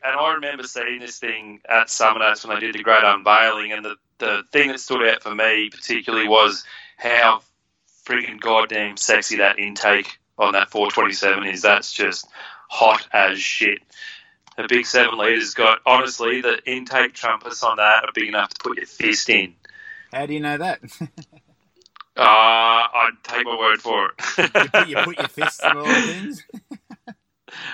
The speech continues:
Speaker 1: I, I really like the, the, I really, really, really, really like the way this car's presented. They've done an amazing, amazing job. I don't even know where to start. Like,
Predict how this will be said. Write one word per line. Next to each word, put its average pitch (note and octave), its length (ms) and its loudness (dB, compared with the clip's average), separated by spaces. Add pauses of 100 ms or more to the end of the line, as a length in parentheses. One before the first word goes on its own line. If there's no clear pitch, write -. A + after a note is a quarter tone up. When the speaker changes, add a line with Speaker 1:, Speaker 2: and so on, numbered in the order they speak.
Speaker 1:
I, E3+ 560 6
I - 40 -4
really E3 260 6
like D3+ 320 4
the, D3+ 240 2
the, C#3+ 220 4
I C#3 160 6
really, C3+ 560 0
really, B2 340 -4 (140)
really, B2 540 2
really A#2 480 2
like A2+ 220 4
the A2 120 -4
way A2 180 4
this G#2 120 -8
car's G#2 380 2
presented. G2+ 440 -4
They've G2+ 140 -4
done G#2+ 260 2
an G2+ 60 -4
amazing, G#2+ 500 2
amazing G2+ 560 0
job. G2+ 280 2
I A2+ 40 6
don't A2+ 160 2
even G2+ 160 0
know G2 200 0
where F#2+ 120 -2
to F#2 80 -10
start. A2 500 4
Like, A2+ 200 0